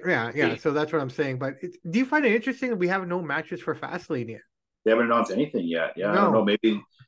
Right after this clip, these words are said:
Speaker 2: maybe this SmackDown will start to, 'cause now the hype's over, The Rock's gone for a bit. Maybe this SmackDown will start developing some matches. They need something 'cause it's only a few weeks away.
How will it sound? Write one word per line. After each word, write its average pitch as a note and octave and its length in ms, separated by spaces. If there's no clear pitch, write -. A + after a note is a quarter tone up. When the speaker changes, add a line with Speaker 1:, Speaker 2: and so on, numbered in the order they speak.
Speaker 2:
maybe G#2 180
this G2+ 260
SmackDown G#2 380
will F#2+ 60
start F#2+ 320
to, G2 180
'cause G#2+ 80
now A2+ 180
the G#2+ 100
hype's G2+ 280
over, G2+ 240
The F#2 80
Rock's F#2 400
gone F#2 380
for F2 140
a - 40
bit. F#2 200
Maybe F#2+ 200
this F#2 280
SmackDown F2+ 400
will F2 80
start E2 300
developing E2+ 720
some - 180
matches. E2 300
They D#2+ 80
need F#2+ 180
something G#2+ 260
'cause F2+ 120
it's F#2 80
only G#2 180
a - 40
few F#2+ 180
weeks F#2 180
away. A2 280